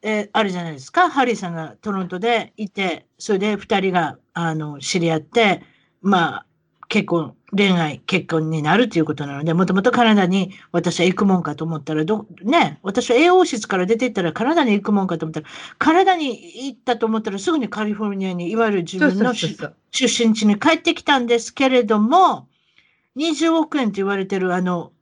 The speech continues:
Speaker 1: あれですね、あのお家、十六
Speaker 2: 素敵なお家ね。
Speaker 1: バ-、十六バスルームもあるんですよ。どうするんですか、そんな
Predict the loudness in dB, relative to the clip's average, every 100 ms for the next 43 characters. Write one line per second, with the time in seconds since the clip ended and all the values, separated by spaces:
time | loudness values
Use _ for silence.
0 | -6 -4 -2 -4 -4 0 2 2 0 -2
1 | -2 0 0 0 0 -2 -4 -4 -6 -4
2 | 2 4 4 4 2 4 2 4 2 4
3 | 4 2 -2 -2 -2 -4 -4 0 0 0
4 | 0 0 0 -2 -4 -4 4 4 6 2
5 | 0 0 0 0 0 0 -2 -6 -10 -12
6 | -14 -14 -10 -4 -4 -6 -8 -8 -10 -14
7 | -16 -16 -16 -18